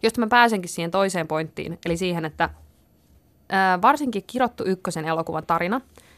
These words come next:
joka perustuu, ö, niiltä osin niinku tositapahtumiin, mitä se Perronin ke-, perhe, joka on asunut siellä talossa, niin on itse kertonut. Mut sit kun siinä on myös tää niinku toinen tositapahtumiin perustuva kulma, eli tää niinku Bathsheba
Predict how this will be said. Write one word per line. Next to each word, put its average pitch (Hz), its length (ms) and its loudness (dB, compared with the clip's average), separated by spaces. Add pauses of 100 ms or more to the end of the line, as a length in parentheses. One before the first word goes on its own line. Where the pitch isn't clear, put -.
(120)
joka - 140 -2
perustuu, 208 680 -2 (560)
ö, - 40 -12 (300)
niiltä 196 420 0
osin 170 200 -4
niinku 160 160 -10
tositapahtumiin, 160 720 -4
mitä 160 160 -6
se - 100 -12
Perronin 165 460 0
ke-, 165 280 -4
perhe, 170 320 -2 (440)
joka 170 140 2
on 156 80 2
asunut 156 320 -2
siellä 147 220 -2
talossa, 151 380 -2
niin 147 120 -8
on 139 80 -8
itse - 200 -4
kertonut. 165 460 -4 (260)
Mut 190 80 -4
sit 220 140 -4
kun 240 100 -4
siinä 226 140 0
on 196 60 -2
myös 247 260 -2
tää 180 160 -2
niinku 160 160 -6 (140)
toinen 190 480 0 (480)
tositapahtumiin 160 720 -4
perustuva 156 480 -6
kulma, 165 420 -2 (100)
eli 165 120 -4
tää 160 180 -2
niinku 160 340 -6 (100)
Bathsheba 170 600 -2